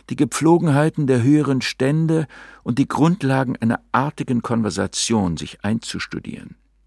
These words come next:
Wohl wissend, dass alle einsame Übung, bloße Theorie dennoch unvollkommenes Resultat zeitigen mochten, stellte sie sich dem Abbé vor als ungarische Comtesse,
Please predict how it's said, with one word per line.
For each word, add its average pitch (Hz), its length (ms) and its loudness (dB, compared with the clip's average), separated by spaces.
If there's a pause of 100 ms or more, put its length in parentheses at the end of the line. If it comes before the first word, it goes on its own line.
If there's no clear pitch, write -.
(380)
Wohl 98 240 4
wissend, - 400 -2 (320)
dass - 140 -12
alle 135 320 4
einsame 123 480 4
Übung, 127 420 2
bloße 117 440 2
Theorie 104 680 0
dennoch 123 440 0 (320)
unvollkommenes 131 960 0
Resultat 101 640 -4
zeitigen 110 500 0
mochten, 120 480 0 (440)
stellte 175 580 0
sie 156 140 -2
sich 147 260 -4
dem 123 180 0
Abbé 113 460 0
vor 131 520 0
als - 320 -2 (460)
ungarische 156 600 4
Comtesse, - 960 -4